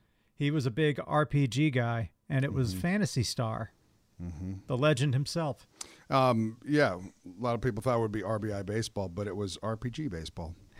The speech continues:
Speaker 1: <laughs> Isn't baseball kind of, uh, R P G anyways? Or it's
Speaker 2: Sure.
Speaker 1: like, like turn, it's turn-based.
Speaker 2: Mm-hmm. <laughs> See what happens.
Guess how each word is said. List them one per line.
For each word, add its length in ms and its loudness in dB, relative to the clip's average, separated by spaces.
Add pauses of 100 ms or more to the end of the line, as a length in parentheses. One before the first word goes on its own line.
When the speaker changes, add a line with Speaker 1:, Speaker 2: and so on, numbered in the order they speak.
(140)
Speaker 1:
<laughs> 200 2
Isn't 440 0
baseball 500 4
kind 280 2
of, 160 0
uh, 240 4 (540)
R 100 0
P 160 2
G 240 2
anyways? 400 0
Or 60 0
it's 160 -6
Speaker 2:
Sure. 160 4
Speaker 1:
like, 140 -8
like 180 -4
turn, 320 6
it's 180 -2
turn-based. 600 2 (260)
Speaker 2:
Mm-hmm. 240 4 (580)
<laughs> 60 8 (480)
See 140 -8
what 100 0
happens. 460 -4